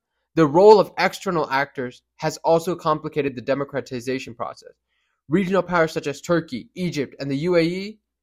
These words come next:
they've provided so many, uh, so much support to various factions and mil-,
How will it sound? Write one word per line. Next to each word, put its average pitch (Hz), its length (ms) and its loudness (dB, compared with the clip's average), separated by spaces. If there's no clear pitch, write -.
they've 208 200 -8
provided 180 540 -4
so 202 640 0
many, 180 400 -2
uh, 131 120 -4
so 180 360 -2
much 180 180 -2
support - 460 -8
to 131 80 -20
various 147 280 2
factions 151 400 -2
and 131 120 -8
mil-, 151 220 -6